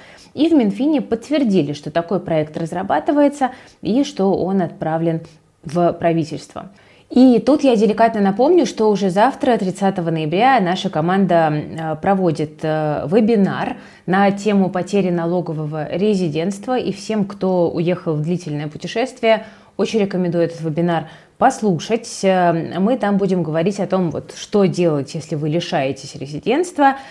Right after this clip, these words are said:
э, как об этом правильно уведомлять, как после этого платить, э, налоги на доходы,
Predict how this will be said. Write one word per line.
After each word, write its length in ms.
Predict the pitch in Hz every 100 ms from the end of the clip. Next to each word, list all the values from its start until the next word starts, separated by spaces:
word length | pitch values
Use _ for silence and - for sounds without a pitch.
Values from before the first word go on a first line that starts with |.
| - - _
э, 340 | 220 180 180 175
как 220 | 214 214
об 80 | 175
этом 180 | 175 175
правильно 420 | 180 170 160 156
уведомлять, 960 | 156 156 151 156 180 254 294 294 - 180 175
как 200 | 196 202
после 260 | 180 180
этого 180 | 165 165
платить, 560 | 156 160 151 165 - -
э, 220 | 151 - -
налоги 720 | 175 175 190 277 233 262 254
на 460 | 175 165 156 151 165
доходы, 760 | 160 160 - 240 262 262 262